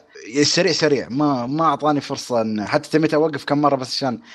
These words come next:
أركز على أشياء ال-، الترجمة بالذات. يعني صح إن خاصة الفيلم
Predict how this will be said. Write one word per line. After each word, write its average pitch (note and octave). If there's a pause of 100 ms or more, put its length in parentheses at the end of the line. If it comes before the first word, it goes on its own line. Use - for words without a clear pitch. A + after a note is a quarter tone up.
(160)
أركز C3
على A2+
أشياء A#2
ال-، G2+
الترجمة B2
بالذات. G#2
يعني F#2
صح G#2+
إن G#2+
خاصة B2
الفيلم A2